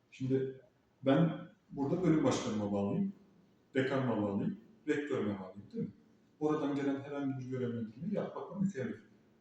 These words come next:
Dolayısıyla oradan gelen işleri bir yapıyorsun. Aynı zamanda ama eğitim kısmını da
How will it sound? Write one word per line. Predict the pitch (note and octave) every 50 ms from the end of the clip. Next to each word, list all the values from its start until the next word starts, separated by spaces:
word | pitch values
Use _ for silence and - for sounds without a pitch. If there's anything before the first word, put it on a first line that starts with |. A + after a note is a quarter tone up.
| _ _ _ _ _ _ _ _ _ _ _ _ _ _ -
Dolayısıyla | C3 C3 D3 D3+ - - - F3 E3 - - - - -
oradan | C#3 D3+ D#3 D#3 D3 D3
gelen | C#3+ C#3 C3+ C3+ C3 B2+
işleri | - - - C3+ C3+ E3 D#4+
bir | - - - - - - - - _ _ _ -
yapıyorsun. | D3+ C#3 - - A#2 G#2 - - - - _ _ _ _ _ _ _ -
Aynı | C3+ D#3 E3+ E3+ D#3
zamanda | C#3+ B2+ A#2 A2+ A2 G#2 G#2 -
ama | - - - - - - - - - _ _ _ _ _ _ -
eğitim | A#2+ A2+ G#2 G#2+ - D#3+ -
kısmını | C#3+ B2+ - - C#3 C#3 C#3 C#3
da | C3+ C3 B2+ C3